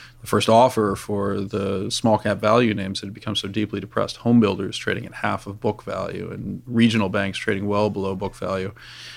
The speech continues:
heading into what became the housing bubble, that collapsed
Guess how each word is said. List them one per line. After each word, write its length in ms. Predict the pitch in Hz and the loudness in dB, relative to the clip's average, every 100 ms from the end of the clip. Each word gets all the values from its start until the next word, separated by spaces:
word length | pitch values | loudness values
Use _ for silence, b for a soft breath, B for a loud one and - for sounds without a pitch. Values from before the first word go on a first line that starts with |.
| B - | B 0
heading 280 | 123 117 | 2 4
into 600 | 113 151 156 113 101 101 101 | 6 6 6 4 2 -2 -4
what 180 | 104 101 | -2 -2
became 320 | 98 107 101 | -2 -2 -2
the 60 | 92 | 0
housing 380 | 120 127 117 98 | 0 0 0 -2
bubble, 420 | 92 92 95 - B B B B B B | -4 -4 -8 -12 B B B B B B
that 240 | 123 131 - _ - | 0 0 -2 _ -8
collapsed 760 | - 113 151 - - - - | 0 4 4 2 0 -4 -4